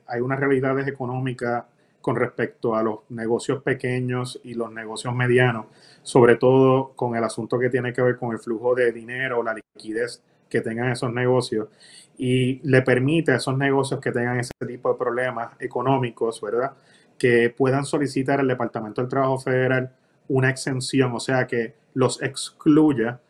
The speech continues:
de la obligación de tener que pagar estas licencias según los términos de la ley. Pero como te mencioné, para eso el patrón o la corporación tiene que solicitarlo ante el Departamento del Trabajo Federal. Y el Departamento del Trabajo Federal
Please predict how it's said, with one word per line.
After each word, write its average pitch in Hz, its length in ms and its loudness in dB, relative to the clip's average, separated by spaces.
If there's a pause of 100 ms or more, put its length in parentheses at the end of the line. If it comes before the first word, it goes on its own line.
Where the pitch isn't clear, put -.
(260)
de 127 140 4
la 123 80 2
obligación 120 840 0
de 127 220 -2
tener 120 400 -4
que 139 140 0
pagar 127 580 -2 (320)
estas 123 380 -4
licencias 131 720 -2 (180)
según 117 300 -2
los 123 160 -2
términos 127 420 -2
de 127 120 2
la - 100 4
ley. 117 220 0 (400)
Pero 123 180 4
como 117 180 -2
te 123 120 -2
mencioné, 139 380 -2
para 123 280 0
eso 127 500 0
el 117 280 -4 (240)
patrón 139 400 -2
o 143 40 0
la 131 140 2
corporación 127 640 -2 (460)
tiene 165 260 0
que 147 80 -4
solicitarlo 139 560 2
ante 127 160 -2
el - 60 2
Departamento 113 560 -4
del 127 80 -4
Trabajo 120 340 0
Federal. 107 460 -2 (320)
Y 139 60 4
el 120 40 6
Departamento 113 480 0
del 131 80 -2
Trabajo 139 240 4
Federal 147 480 2